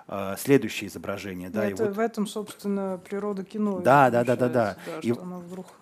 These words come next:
Speaker 2: запускается и
Speaker 1: Да, и, и в этом
Speaker 2: движется
Speaker 1: смысле
Speaker 2: дальше.
Speaker 1: он, а,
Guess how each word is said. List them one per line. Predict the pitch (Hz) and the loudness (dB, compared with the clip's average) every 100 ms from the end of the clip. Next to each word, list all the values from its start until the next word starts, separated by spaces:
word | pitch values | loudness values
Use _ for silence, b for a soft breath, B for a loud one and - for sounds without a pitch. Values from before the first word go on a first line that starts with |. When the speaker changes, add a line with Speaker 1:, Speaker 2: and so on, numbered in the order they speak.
| 185 | -14
Speaker 2:
запускается | 180 - 196 - 233 220 208 - 180 | -10 -10 -10 -8 -4 -4 -4 -8 -8
и | - | 4
Speaker 1:
Да, | 135 139 113 | 6 6 4
и, | 98 | 2
и | 120 120 127 | -4 0 4
в | |
этом | 147 151 | 4 4
Speaker 2:
движется | 139 147 | 2 4
Speaker 1:
смысле | 170 185 147 131 | 2 4 6 6
Speaker 2:
дальше. | - 139 | 4 6
Speaker 1:
он, | 143 151 123 | 6 6 0
а, | - 117 120 | -2 0 2